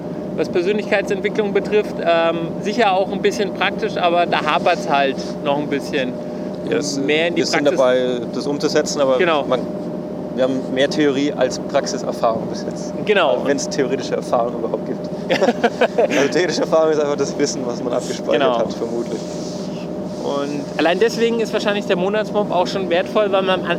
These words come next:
Speaker 1: am Anfang von so einem Monat einfach auch anfängt, seine eigenen Gewohnheiten mal zu hinterfragen.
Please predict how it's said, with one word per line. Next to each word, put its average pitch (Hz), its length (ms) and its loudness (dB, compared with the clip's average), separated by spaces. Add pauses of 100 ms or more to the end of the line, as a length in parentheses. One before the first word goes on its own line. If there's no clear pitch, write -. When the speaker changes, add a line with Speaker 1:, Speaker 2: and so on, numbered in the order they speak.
Speaker 1:
am 165 140 -2
Anfang 214 380 0
von 208 160 -2
so 190 60 0
einem 190 140 -2
Monat 208 300 0
einfach 185 260 0
auch 170 220 0
anfängt, 196 400 0
seine 170 220 2
eigenen 170 340 -2
Gewohnheiten 175 480 -2
mal 156 140 0
zu 165 100 -2
hinterfragen. 143 600 0